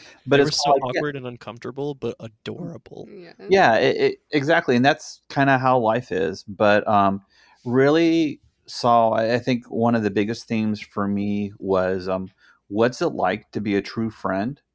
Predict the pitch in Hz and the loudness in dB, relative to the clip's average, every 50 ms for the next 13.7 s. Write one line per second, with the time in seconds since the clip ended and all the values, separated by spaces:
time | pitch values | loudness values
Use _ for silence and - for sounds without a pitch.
0 | _ _ _ _ _ _ _ _ _ _ - 117 117 117 113 123 123 120 123 117 | _ _ _ _ _ _ _ _ _ _ -2 0 2 2 2 2 2 2 2 0
1 | 110 107 104 104 104 101 101 98 98 98 98 95 - - 101 95 92 92 92 92 | 0 0 0 0 0 0 0 0 -2 -2 -2 -4 -4 0 0 2 2 2 0 -2
2 | 95 92 - - - - 113 110 101 - - - 101 95 95 87 - - - 95 | -4 -4 -8 -8 -4 -2 -2 -2 -2 -4 -2 -2 -2 -2 -2 -4 -4 -2 -4 -4
3 | - - 120 117 104 95 98 98 98 101 110 117 120 123 - _ _ _ _ _ | -2 -2 -4 -2 -2 -2 -4 -4 -4 -4 -4 -4 -6 -10 -14 _ _ _ _ _
4 | _ _ - - 101 - - - 95 95 95 98 98 98 98 98 95 92 - - | _ _ -14 -14 -14 -12 -4 -4 -2 -2 -2 -4 -4 -4 -4 -6 -6 -10 -12 -16
5 | - - 135 131 127 127 123 120 117 110 104 98 95 92 87 - - - 95 92 | -8 -4 -2 -2 -2 -2 -2 -2 -2 -2 -2 -2 -2 -2 -2 -4 -6 -6 -6 -6
6 | 92 87 - - - 98 95 95 95 104 104 107 104 101 101 98 95 98 _ _ | -6 -8 -10 -8 -6 -6 -4 -4 -2 -2 -2 0 0 0 -2 -4 -6 -8 _ _
7 | _ _ _ _ _ _ _ - 120 120 110 104 98 101 101 101 104 101 - - | _ _ _ _ _ _ _ -4 -2 -2 -2 -2 0 0 2 2 2 0 0 0
8 | 101 98 98 104 95 95 95 95 95 98 - - - 104 95 98 98 95 98 98 | 0 0 0 0 0 0 0 -2 -2 -4 -6 -8 -8 -6 -4 -2 0 0 0 -2
9 | - - 101 98 98 - - 101 98 101 104 107 107 104 101 101 98 - _ _ | -4 -4 -2 -2 -2 0 0 -2 0 0 0 0 2 0 0 -2 -4 -10 _ _
10 | _ _ _ _ _ _ _ _ _ _ _ _ _ _ _ - 107 101 98 101 | _ _ _ _ _ _ _ _ _ _ _ _ _ _ _ -4 -4 -2 -2 -4
11 | 98 - - 104 101 98 98 104 101 101 98 98 98 95 98 95 - - - 113 | -4 -2 -2 0 0 2 2 2 2 0 0 0 0 -2 -2 -4 -8 -8 -6 -4
12 | 110 110 104 98 98 - - 104 - - - 98 101 101 - 101 95 - 95 92 | -2 -2 -2 -4 -6 -8 -10 -12 -10 -4 -2 -2 -2 -2 -4 -10 -6 -6 -6 -6
13 | - 98 95 92 95 101 98 95 95 101 98 110 _ | -6 -8 -8 -8 -8 -8 -6 -6 -6 -6 -8 -10 _